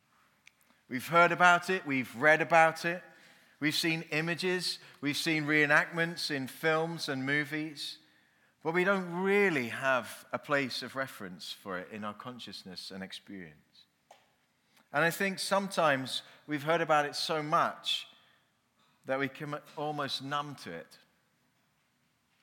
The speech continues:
The open wounds where his flesh had been ripped from his body, the nails driven through his wrists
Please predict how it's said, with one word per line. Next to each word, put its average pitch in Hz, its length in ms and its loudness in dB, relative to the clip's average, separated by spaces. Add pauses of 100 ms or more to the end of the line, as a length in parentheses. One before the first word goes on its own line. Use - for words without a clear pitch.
(120)
The 110 100 -4
open 127 400 -2
wounds 113 400 -6
where 101 160 -2
his 101 140 -8
flesh 107 420 -6
had 95 120 -14
been 95 200 -10
ripped - 400 -12 (240)
from 95 220 -12
his 92 160 -14
body, 82 340 -12 (1040)
the 110 80 -8
nails 113 520 -2
driven 107 300 -8
through 110 360 -6
his 92 300 -12
wrists - 680 -12